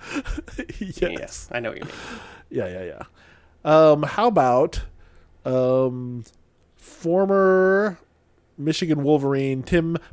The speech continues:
Speaker 1: Biakabutuka?
Speaker 2: Biakabutuka, that is, I believe, exactly like it sounds. B I A K, oh, is there a U?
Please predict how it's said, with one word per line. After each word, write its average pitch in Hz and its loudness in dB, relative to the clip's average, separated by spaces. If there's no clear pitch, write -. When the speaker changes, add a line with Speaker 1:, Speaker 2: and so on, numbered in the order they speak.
Speaker 1:
Biakabutuka? 143 0
Speaker 2:
Biakabutuka, 170 2
that 165 2
is, 151 0
I 143 -2
believe, 143 -2
exactly 135 -8
like 120 -6
it 117 -12
sounds. 117 -4
B 160 -6
I 120 -4
A 120 -4
K, 120 -8
oh, 107 -20
is 104 -20
there 101 -20
a 107 -20
U? 104 -20